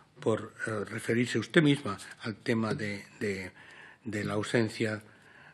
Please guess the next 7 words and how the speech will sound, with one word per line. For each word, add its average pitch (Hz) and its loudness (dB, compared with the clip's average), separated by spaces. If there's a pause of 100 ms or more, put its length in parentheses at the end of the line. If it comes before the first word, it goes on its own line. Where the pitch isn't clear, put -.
(160)
eh, 104 -6
ficticia 110 -4 (920)
que 101 -6 (640)
he 127 0
querido 104 0
aclararles. - -6 (760)
Em, 123 2